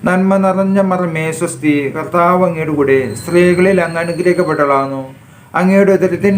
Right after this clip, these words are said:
ഫലമായ ഈശോ അനുഗ്രഹിക്കപ്പെട്ടവനാകുന്നു. പരിശുദ്ധ മറിയമേ, തമ്പുരാൻ്റെ അമ്മേ, പാപികളായ ഞങ്ങൾക്ക് വേണ്ടി ഇപ്പോഴും ഞങ്ങളുടെ മരണസമയത്തും തമ്പുരാനോട്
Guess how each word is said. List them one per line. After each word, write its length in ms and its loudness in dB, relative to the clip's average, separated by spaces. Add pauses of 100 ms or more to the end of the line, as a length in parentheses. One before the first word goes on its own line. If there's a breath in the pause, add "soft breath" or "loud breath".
(100)
ഫലമായ 500 2 (200)
ഈശോ 340 2 (160)
അനുഗ്രഹിക്കപ്പെട്ടവനാകുന്നു. 1000 -4 (500 loud breath)
പരിശുദ്ധ 400 0
മറിയമേ, 300 2 (120)
തമ്പുരാൻ്റെ 420 0
അമ്മേ, 200 -6 (280)
പാപികളായ 540 0 (100)
ഞങ്ങൾക്ക് 360 -4
വേണ്ടി 240 -2 (200)
ഇപ്പോഴും 400 2
ഞങ്ങളുടെ 320 0
മരണസമയത്തും 640 -6 (160)
തമ്പുരാനോട് 540 0